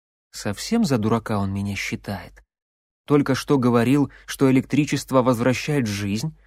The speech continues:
а теперь, видите ли, может убить. Ерунда какая-то. Но руки я всё же передвинул подальше. Бен бесцеремонно расстегнул на ирландке рубашку. Я охнул,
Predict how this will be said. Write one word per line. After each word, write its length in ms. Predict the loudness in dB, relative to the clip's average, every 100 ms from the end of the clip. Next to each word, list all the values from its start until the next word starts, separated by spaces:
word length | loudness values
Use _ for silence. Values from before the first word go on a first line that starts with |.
| -8
а 120 | -6
теперь, 400 | -4 2 4 4
видите 360 | 4 2 4
ли, 200 | 4 4 2
может 480 | 2 6 6 6 2
убить. 480 | 0 2 0 -2 -10 _ _ _ _
Ерунда 480 | 0 2 0 0 -4
какая-то. 600 | -6 -8 -8 -10 -12 -20 -20 _ _ _ _
Но 180 | 2 2
руки 300 | 0 2 0
я 80 |
всё 200 | 0 0
же 140 | 0 2
передвинул 540 | 2 0 0 0 0
подальше. 640 | -2 -4 -4 -6 -10 -12 -16 _ _ _ _ _ _ _ _ _ _
Бен 420 | -4 2 4 6
бесцеремонно 840 | 4 2 0 2 4 4 4 4
расстегнул 540 | 2 0 0 2 4 4
на 160 | 4
ирландке 400 | 4 4 2 0
рубашку. 640 | 0 2 2 0 -6 -12 -18 _ _ _ _ _
Я 160 | 0 0
охнул, 580 | 6 6 8 6 4